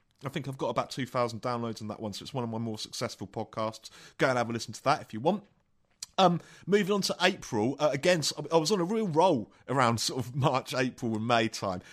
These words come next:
because what I did in April was I, um, launched the All Sociology Student Takeover on Instagram. Now, this was awesome,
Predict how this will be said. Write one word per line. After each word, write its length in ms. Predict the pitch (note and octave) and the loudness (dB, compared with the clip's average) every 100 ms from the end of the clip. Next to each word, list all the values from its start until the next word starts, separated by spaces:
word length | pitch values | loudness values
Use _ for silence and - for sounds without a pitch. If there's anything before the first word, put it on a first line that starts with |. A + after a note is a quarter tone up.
| - | -16
because 320 | C#3 D#3+ C#3+ D#3+ | -4 0 0 2
what 140 | F3+ | 0
I 60 | E3+ | 0
did 220 | F3 E3 | -2 -4
in 140 | D3 D3 | -6 -4
April 380 | D3 A#2 A#2 | -4 -6 -10
was 180 | G#2 G#2+ - | -8 -8 -6
I, 300 | A#2 A#2 A#2+ - | -4 -4 -8 -6
um, 260 | A2+ A2 G#2+ | -4 -4 -8
launched 440 | C3+ C3 A#2+ - | -4 -4 -4 -8
the 200 | B2 A#2 B2+ | -6 -6 -4
All 140 | B2 | -4
Sociology 640 | - A#2+ - A#2+ A2 A2 | -4 -6 -4 -6 -6 -6
Student 420 | - - A2 G#2 | -8 -6 -8 -8
Takeover 460 | - A2 - F#2+ F2+ | -6 -8 -6 -8 -6
on 100 | G2 | -8
Instagram. 520 | G#2+ - - G2 F#2 | -8 -12 -12 -10 -8
Now, 100 | A2 | -8
this 200 | C#3 D3 | -8 -8
was 140 | D3+ C3 | -8 -6
awesome, 440 | D3 C3+ D3 | -6 -6 -6